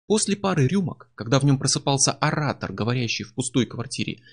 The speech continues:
с самим собой и с предметами мебели, Джафарай мог высказать все, что накипело на душе, и даже вслух обозвать Маркезу уродом. Но только в одиночестве, в своей квартире размером со спичечный коробок, где его услышать могли разве что бутылка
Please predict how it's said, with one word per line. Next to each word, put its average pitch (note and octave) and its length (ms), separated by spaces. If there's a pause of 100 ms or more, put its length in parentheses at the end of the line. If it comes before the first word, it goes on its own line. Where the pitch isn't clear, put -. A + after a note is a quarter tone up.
с - 100
самим B2 260
собой A#2+ 340
и - 40
с - 60
предметами G#2+ 520
мебели, F3+ 440 (380)
Джафарай C#3 540
мог D3 220
высказать D3 500
все, - 260
что C#3 180
накипело F#2 480
на E2 140
душе, - 320 (260)
и - 60
даже B2 240
вслух F#3 340
обозвать C3+ 400
Маркезу A2+ 420
уродом. - 680 (720)
Но - 80
только G3+ 320
в C#3 60
одиночестве, A#2 720 (120)
в - 60
своей C3+ 340
квартире E3+ 520
размером B2+ 400
со B2+ 100
спичечный C3 520
коробок, D#3+ 460
где C3+ 160
его C#3 140
услышать C#3 400
могли A#2 260
разве A2+ 240
что A2 180
бутылка D3 520